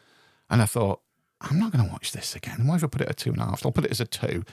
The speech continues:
'Cause there were aspects of it that I enjoyed. Like you said, the beginning's good. You can buy into it from the beginning and that. And, um,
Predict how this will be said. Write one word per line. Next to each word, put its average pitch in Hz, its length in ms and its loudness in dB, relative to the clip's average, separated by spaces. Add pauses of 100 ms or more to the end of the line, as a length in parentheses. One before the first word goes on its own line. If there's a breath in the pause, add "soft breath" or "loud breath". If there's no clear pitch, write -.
'Cause 247 120 -2
there 392 80 4
were 180 180 6
aspects - 560 -2
of 85 120 0
it 87 160 -4
that - 120 -2
I - 40 -4
enjoyed. - 320 -2
Like 165 120 6
you 170 120 2
said, 120 160 0
the 143 80 2
beginning's 151 460 2
good. 73 300 -4
You - 200 -20
can 160 80 2
buy 151 140 6
into 127 200 0
it - 120 -4
from 113 120 -2
the 98 80 0
beginning 90 420 -2
and 80 140 -6
that. 85 200 -4 (420 soft breath)
And, 95 500 2
um, 92 300 0